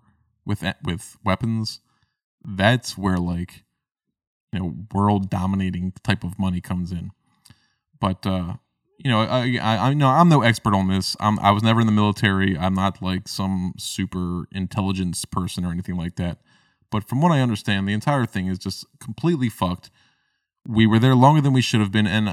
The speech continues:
you know, I, I, I've said this publicly that I'm not one of those people that just believes that every country that exists today just automatically deserves its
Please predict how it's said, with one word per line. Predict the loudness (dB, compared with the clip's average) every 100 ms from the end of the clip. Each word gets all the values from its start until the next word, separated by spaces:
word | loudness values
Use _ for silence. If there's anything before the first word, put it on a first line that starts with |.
| -2
you |
know, | 2
I, | 4 4 2
I, | 2 0
I've | 0
said | 0 2
this | 2 0
publicly | 2 2 2 -2 -4
that | -4 -6 -12 _ _ _ _ _ _ _ 4
I'm | 6 6 4
not | 4 4
one | 4
of | 4
those | 2
people | 0 0 2
that | 0
just | 0 -2
believes | 0 2 2 2 0
that | -2 0
every | 0 2 0 0
country | 0 0 0 -2 -2
that | -2 -4 -6 -6
exists | -6 -2 -2 -4 -6 -14 _
today | -2 -2 0 -2 -2 -6 -12 _ _ _ _ _ _ -4
just | -2 -2
automatically | 4 6 6 4 4 2
deserves | 0 -2 0 2 2 0 -4 -6
its | -8 -8